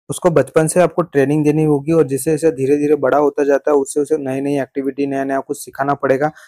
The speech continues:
तब जाके वेल डिसिप्लिन में और मेंटेन रहेगा। तो जो हमारी प्रॉब्लम नंबर सेवन है वो है नुकसान करना। डॉग को, जो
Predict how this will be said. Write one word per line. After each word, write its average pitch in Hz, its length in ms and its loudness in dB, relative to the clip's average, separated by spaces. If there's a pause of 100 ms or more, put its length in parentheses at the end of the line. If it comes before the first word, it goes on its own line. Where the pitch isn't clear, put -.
(140)
तब 165 140 4
जाके 175 260 4
वेल 151 200 6
डिसिप्लिन 147 440 -2
में 156 140 2
और 151 140 0
मेंटेन 131 440 -4
रहेगा। 110 420 -8 (460)
तो 156 80 4
जो 165 120 4
हमारी 170 240 4
प्रॉब्लम 151 420 4
नंबर 170 240 4
सेवन 160 420 4
है 170 60 4
वो 156 180 2
है 160 140 6
नुकसान 131 420 -2
करना। 117 340 -2
डॉग 135 340 0
को, 165 100 2
जो 170 300 0